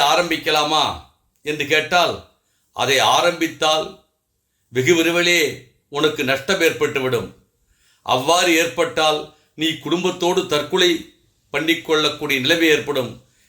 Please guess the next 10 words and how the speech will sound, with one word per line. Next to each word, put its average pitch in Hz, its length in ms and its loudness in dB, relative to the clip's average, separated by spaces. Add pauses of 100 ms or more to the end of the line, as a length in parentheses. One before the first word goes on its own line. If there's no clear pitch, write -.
(100)
எனவே 175 340 2 (560)
இந்த 151 260 -2
வாணிபத்தை 165 580 0
நீ 156 160 -2
செய்யாதே 156 520 0
என்று 165 300 0 (800)
அந்த 127 220 -4
வாணிபத்தை 170 580 2
பற்றி - 320 -8
சரி, 151 260 -4